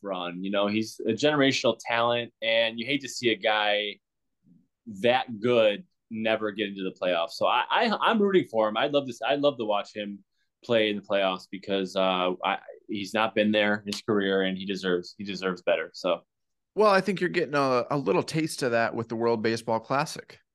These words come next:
Speaker 1: Mm-hmm.
Speaker 2: I think he's getting his playoff experience, and now he's gonna go
Speaker 1: Oh.
Speaker 2: back down to Anaheim, and he's gonna hang out here with,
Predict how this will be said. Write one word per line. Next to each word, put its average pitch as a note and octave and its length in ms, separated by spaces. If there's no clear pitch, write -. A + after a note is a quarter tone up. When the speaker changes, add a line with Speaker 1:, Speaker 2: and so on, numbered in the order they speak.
Speaker 1:
Mm-hmm. E3 320
Speaker 2:
I B2+ 80
think B2+ 380
he's C#3+ 300
getting A#2+ 300
his A2 160
playoff A2 400
experience, E2+ 640
and G2 80
now F#2 140
he's F#2+ 100
gonna G2+ 180
go F2+ 160
Speaker 1:
Oh. F2+ 60
Speaker 2:
back G#2 240
down F#2 220
to - 120
Anaheim, D#2 520
and G2 80
he's B2 100
gonna F#2+ 160
hang E2+ 240
out F#2 200
here E2 240
with, G2 280